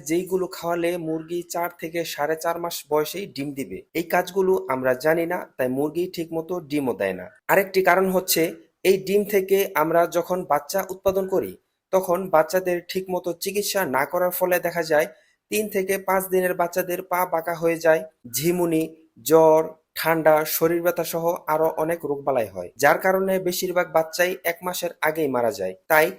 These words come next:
আপনার মুরগির ডিম থেকে যখন বাচ্চা ফুটে তখন সেই বাচ্চাদের কি কি ঘরোয়া চিকিৎসা করতে পারবেন ও কি কি মেডিসিন খাওয়ালে ছোট থেকেই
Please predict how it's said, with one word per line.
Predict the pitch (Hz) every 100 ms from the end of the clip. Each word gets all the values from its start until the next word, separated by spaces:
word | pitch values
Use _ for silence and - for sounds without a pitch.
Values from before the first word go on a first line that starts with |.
| -
আপনার | 170 185 202 196
মুরগির | 175 180 180 196 -
ডিম | 185 190
থেকে | 190 190 190
যখন | 175 160 180 160
বাচ্চা | - 143 190
ফুটে | 185 196 185 180 -
তখন | 185 180 185
সেই | 185 170
বাচ্চাদের | 139 147 175 165 175 175
কি | 196 190
কি | 190 190 160
ঘরোয়া | 151 165 160
চিকিৎসা | 170 170 165
করতে | 165 165 165
পারবেন | 165 147 139 143 151
ও | 143
কি | 196 196
কি | 190 196
মেডিসিন | 156 170 175 185 185
খাওয়ালে | 180 175 175 170
ছোট | - 190 202
থেকেই | 196 190 185